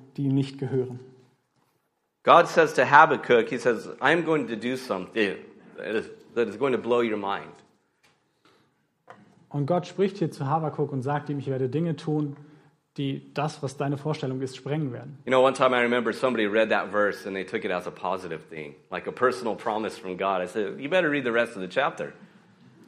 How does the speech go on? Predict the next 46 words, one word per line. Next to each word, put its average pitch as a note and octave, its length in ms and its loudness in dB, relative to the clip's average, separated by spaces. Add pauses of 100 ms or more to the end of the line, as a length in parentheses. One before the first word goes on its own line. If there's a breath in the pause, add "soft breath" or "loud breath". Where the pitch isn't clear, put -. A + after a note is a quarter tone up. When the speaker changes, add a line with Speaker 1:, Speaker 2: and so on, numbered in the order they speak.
(300)
Speaker 1:
Ich C#3+ 320 -4 (160)
hab F3 220 2
das E3 140 2
mal D#3+ 200 2
von D#3+ 100 0
jemandem D#3 300 0
gehört E3 360 2
und C#3+ 80 -4
der C#3+ 100 0
hat D3+ 120 -2
mir D3 140 -4
erzählt, D3+ 360 -2
„Ja, F#3+ 400 2
ich D#3 140 -6
hab E3+ 80 -4
mich D#3+ 100 -2
so F#3 100 2
über F3+ 100 4
diesen D3+ 160 2
Vers G#3 240 2
gefreut“, E3 400 2
und C#3+ 40 -2
ich C3+ 80 -2
hab D#3+ 120 -2
nur D3 80 -4
gesagt, C3+ 340 -2
„Lies D#3+ 200 -4
mal C#3+ 100 0
besser C#3+ 220 -2
auch C#3 80 -6
den C#3 120 -4
Rest C3+ 220 -4
des - 80 -12
Kapitels.“ - 340 -8
Speaker 2:
And C3 140 4
you D3+ 80 4
notice F3 260 6
what D#3+ 160 4
God A2+ 220 8
says, C3+ 340 6 (160)
„I E3+ 340 10
am D3 140 4
raising B2+ 380 4
up A#2 160 0
the C3 80 -4
Chaldeans. A#2 680 0